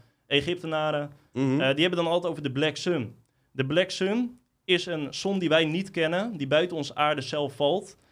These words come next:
Speaker 1: Maar die maakt een, eh, een hele lange andere bocht dan, eh, dan onze eigen zon en maan. Dus dat heeft ook weer te maken met dat er heel veel andere zonnen en manen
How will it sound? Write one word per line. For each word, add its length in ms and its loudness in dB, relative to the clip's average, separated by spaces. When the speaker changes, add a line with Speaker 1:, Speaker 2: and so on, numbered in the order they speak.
Speaker 1:
Maar 400 4
die 100 -4
maakt 360 0
een, 400 -4
eh, 440 2
een 120 -2
hele 500 2
lange 420 -2
andere 340 0
bocht 720 -4
dan, 600 0
eh, 220 -6
dan 160 0
onze 260 -6
eigen 540 -2
zon 260 -4
en 100 -2
maan. 320 0
Dus 280 -2
dat 160 -4
heeft 180 2
ook 160 0
weer 100 -6
te 80 -12
maken 280 0
met 100 0
dat 120 -2
er 60 0
heel 180 2
veel 140 -8
andere 240 -2
zonnen 440 -6
en 240 0
manen 480 0